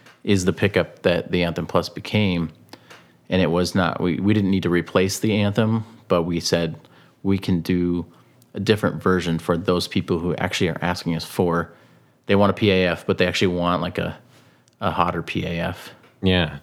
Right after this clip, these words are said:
Speaker 2: some,
Speaker 1: Um,
Speaker 2: something with more body and
Speaker 1: Yeah.
Speaker 2: more, more
Speaker 1: <laughs>
Speaker 2: mid-range, more,
Speaker 1: Yeah.
Speaker 2: more thickener, I guess.
Speaker 1: Yeah. So, and, and a good example to me even would be you, how you have, uh, you have become somewhat of a telly guy,
Speaker 2: Mm-hmm.
Speaker 1: but you're not playing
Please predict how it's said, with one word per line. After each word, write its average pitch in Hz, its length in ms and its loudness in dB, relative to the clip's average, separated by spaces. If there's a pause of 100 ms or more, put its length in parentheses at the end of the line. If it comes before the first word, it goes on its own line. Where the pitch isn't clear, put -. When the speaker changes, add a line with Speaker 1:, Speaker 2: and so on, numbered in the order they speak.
Speaker 2:
some, 104 200 2
Speaker 1:
Um, 87 260 -6
Speaker 2:
something 92 500 0
with 85 180 -8
more 90 160 2
body 90 480 4
and 95 140 4
Speaker 1:
Yeah. 87 460 2
Speaker 2:
more, 123 60 4 (100)
more 92 60 6
Speaker 1:
<laughs> 95 100 4
Speaker 2:
mid-range, 92 720 2
more, 98 240 4
Speaker 1:
Yeah. 92 200 0
Speaker 2:
more 92 180 2
thickener, 92 760 0
I 95 60 0
guess. 113 240 4
Speaker 1:
Yeah. 170 360 2
So, 160 260 6
and, 156 240 2
and 160 100 4
a 156 40 4
good 196 140 4
example 113 360 2
to 107 120 0
me 117 200 4
even 98 220 0
would 92 100 -4
be 98 120 4
you, 104 420 4
how 92 500 0 (200)
you 113 220 2
have, 101 340 0
uh, 90 200 2 (920)
you 101 180 2
have 101 180 0
become 98 560 0
somewhat 101 320 2
of 92 100 0
a 95 60 0
telly 98 320 2
guy, 95 400 2 (100)
Speaker 2:
Mm-hmm. 87 420 4 (160)
Speaker 1:
but 110 180 4
you're 110 160 4
not 107 320 2
playing 104 720 2